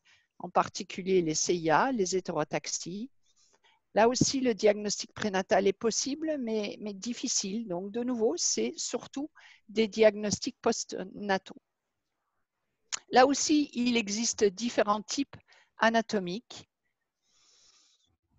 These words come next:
Les plus fréquentes, c'est les veines pulmonaires droites qui s'abouchent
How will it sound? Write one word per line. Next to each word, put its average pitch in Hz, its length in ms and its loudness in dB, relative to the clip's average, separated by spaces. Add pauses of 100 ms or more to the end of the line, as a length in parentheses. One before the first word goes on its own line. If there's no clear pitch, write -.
Les 220 120 0
plus 311 160 -2
fréquentes, 247 540 2
c'est 240 460 4 (340)
les 196 200 2
veines 233 300 2
pulmonaires 220 680 2 (220)
droites - 600 4 (640)
qui 110 140 -8
s'abouchent 214 580 2